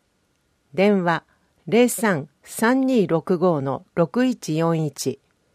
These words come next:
ファックス、零三三二六五の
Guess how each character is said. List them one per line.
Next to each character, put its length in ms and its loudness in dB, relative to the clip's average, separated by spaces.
フ 100 0
ァ 20 4
ッ 40 2
ク 100 -10
ス、 280 -4
零 180 4
三 400 -2
三 400 2
二 220 2
六 300 0
五 240 2
の 240 -4